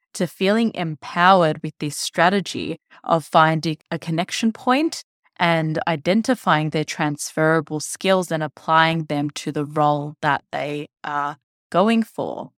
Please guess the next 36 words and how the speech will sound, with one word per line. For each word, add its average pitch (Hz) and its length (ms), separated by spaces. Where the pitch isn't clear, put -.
And 175 220
so 165 420
I 165 240
hope 190 480
this 175 540
episode 151 680
highlights 175 680
to - 220
you 156 380
to 160 480
not 156 480
discount 170 640
yourself 151 580
from 151 260
a 156 120
role 151 380
because 151 640
in 170 140
the 156 100
first 170 560
instance, 170 580
it 170 140
might 156 360
look 180 240
like 147 420
you 156 160
don't 156 240
have 151 360
the 156 220
experience 185 840
or - 120
expertise 151 680
to - 140
apply 147 400
for - 180
the 151 160